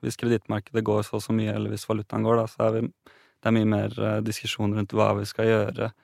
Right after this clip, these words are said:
i Treasury-stolen, eh, enn det du får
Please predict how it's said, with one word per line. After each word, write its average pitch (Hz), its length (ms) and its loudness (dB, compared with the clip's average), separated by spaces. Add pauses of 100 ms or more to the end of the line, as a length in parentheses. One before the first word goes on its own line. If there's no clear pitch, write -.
(360)
i 107 260 0
Treasury-stolen, 104 880 -2
eh, 107 400 -6 (160)
enn 110 80 0
det 107 120 0
du 113 60 -2
får 107 380 -2